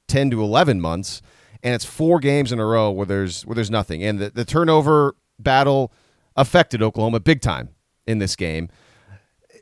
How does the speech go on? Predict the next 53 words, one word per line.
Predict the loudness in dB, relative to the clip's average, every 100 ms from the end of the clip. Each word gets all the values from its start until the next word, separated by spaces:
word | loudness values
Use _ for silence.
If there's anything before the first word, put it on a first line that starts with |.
| _ _
This | -18 0 0 2
is |
the | 2
way | 6 4
it's | 4
going | 2 2
for | 2
Oklahoma | 0 0 -2
defensively | -2 -2 -2 -2 -4 -2
when | -2
it | -2
comes | -4 -4
to |
takeaways. | -2 -2 0 -4 -4 -8 -14 _ _ -20 -20 _ -20 -20 _ _ -6
Leading | 0 2 6
up | 4
and | 4 -2 -6 0
before | 2 6 6
this | 6 2
game, | 2 2 2
'cause | 0 2
this | 0
game, | 2 0
Oklahoma | 0 0 -2 0 -2 -2
only, | -2 0
I |
think, | -2 -4
only | -4
seven | -2 0 2 2
tackles | 2 0 0 -4
for | -2
loss, | 2 2 2 -2
just | -8 -6
one | -4 -2
sack. | 0 0 2 0 -4 -16 _ _
And | -2
I |
think | 0 2
that | 0
sack | 2 0 0
might | 0 0
have, | 0 -4 -6
was | -2
that | 0 2
Ronnie | 2 2
Perkins' | 0 -2 0 -2 -2
sack | 0 0 0
on | 0
the |
opening | 0 0 -4
series? | -2 -2 0 0 0
Was |
that | -2